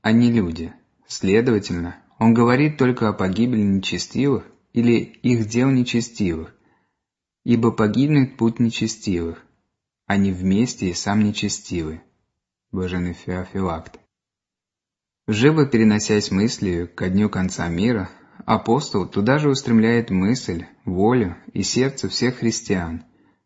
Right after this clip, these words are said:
и убеждает их ревновать о святости жизни и благочестии, в ожидании и даже желании грядущего дня Господня.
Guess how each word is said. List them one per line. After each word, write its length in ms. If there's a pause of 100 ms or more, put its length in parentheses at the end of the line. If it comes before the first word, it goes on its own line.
(140)
и 80
убеждает 600
их 160
ревновать 580
о 120
святости 600
жизни 640
и 100
благочестии, 1000 (380)
в 120
ожидании 640 (240)
и 120
даже 300
желании 720
грядущего 600
дня 220
Господня. 720